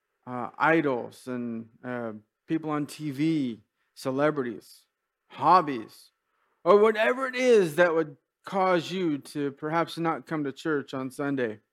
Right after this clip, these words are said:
And you lift your hands up to something that isn't God.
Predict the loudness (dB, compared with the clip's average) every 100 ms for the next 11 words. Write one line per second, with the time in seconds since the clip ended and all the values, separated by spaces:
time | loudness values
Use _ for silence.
0 | _ _ _ _ _ _ _ _ -6 -2
1 | -4 -4 -4 0 0 0 -2 -6 -6 -4
2 | -4 -4 -6 -4 -6 -8 _ _ -16 -12
3 | -10 -4 -2 -2 -6